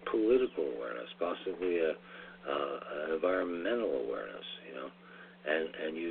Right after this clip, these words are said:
you, and all of these are, um, under the, uh, umbrella of your consciousness,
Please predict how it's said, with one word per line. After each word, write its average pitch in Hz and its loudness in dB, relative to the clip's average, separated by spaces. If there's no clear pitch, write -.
you, 78 -6
and 82 -4
all 107 4
of 90 0
these 92 0
are, 71 -2
um, 69 -4
under 85 2
the, 73 -2
uh, - -4
umbrella 78 4
of - -2
your 76 0
consciousness, - -2